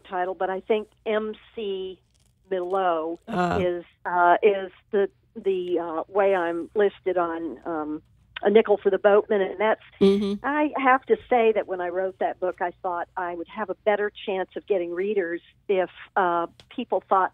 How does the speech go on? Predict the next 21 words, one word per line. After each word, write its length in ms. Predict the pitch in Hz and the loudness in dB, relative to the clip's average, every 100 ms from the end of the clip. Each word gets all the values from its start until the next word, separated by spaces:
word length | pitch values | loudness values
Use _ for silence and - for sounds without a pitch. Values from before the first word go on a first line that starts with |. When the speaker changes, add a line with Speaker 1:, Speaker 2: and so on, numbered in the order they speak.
| - | -6
Speaker 1:
perhaps 420 | - 190 180 - | -6 -2 -4 -2
I 120 | 170 185 | -4 -4
was 100 | 185 | -4
a 40 | 233 | -2
man 340 | 339 320 160 | 0 0 0
instead 120 | 160 233 320 466 | 2 2 2 2
Speaker 2:
Really? 240 | 480 392 | 2 2
Speaker 1:
of 40 | - | 2
a 40 | |
woman. 260 | - 302 - _ _ _ - | 0 -6 -14 _ _ _ 2
Uh, 140 | 220 - | 4 6
yeah, 240 | 277 202 160 | 6 4 4
because 240 | 202 247 233 | -2 -6 -4
I'm 140 | 220 | -2
writing 360 | 214 226 247 247 | 0 0 0 -4
about 400 | 226 208 202 - - _ _ - | -2 0 0 -2 -10 _ _ -6
a 120 | 196 | -4
boy 580 | 202 202 165 156 190 277 - | 0 0 0 -4 -8 -10 -10
from 160 | 196 190 | -10 -8
a 80 | |
boy's 380 | 202 190 190 196 | -12 -16 -16 -18